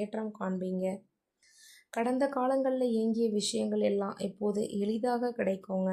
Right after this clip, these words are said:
நண்பர்களால ஆதாயம் இருக்கு. காதல் உறவுல இனிமை கூடும். கணவன் மனைவியிடையே மோதல்லாம் குறைந்து அந்யோன்யம் வந்து அதிகரிக்கும். குலதெய்வத்தினுடைய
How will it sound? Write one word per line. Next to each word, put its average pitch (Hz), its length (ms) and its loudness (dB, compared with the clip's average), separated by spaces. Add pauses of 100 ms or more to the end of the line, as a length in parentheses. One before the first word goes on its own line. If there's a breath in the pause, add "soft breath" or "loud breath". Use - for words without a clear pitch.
(140)
நண்பர்களால 220 800 2 (300)
ஆதாயம் 214 440 2
இருக்கு. 185 380 -2
காதல் 214 500 0
உறவுல 208 400 2 (480 loud breath)
இனிமை 247 380 4
கூடும். 190 400 0
கணவன் 226 420 0
மனைவியிடையே 208 720 0
மோதல்லாம் 220 640 2
குறைந்து 190 480 0
அந்யோன்யம் 196 640 0
வந்து 185 240 0
அதிகரிக்கும். 190 760 0 (760 loud breath)
குலதெய்வத்தினுடைய 254 960 4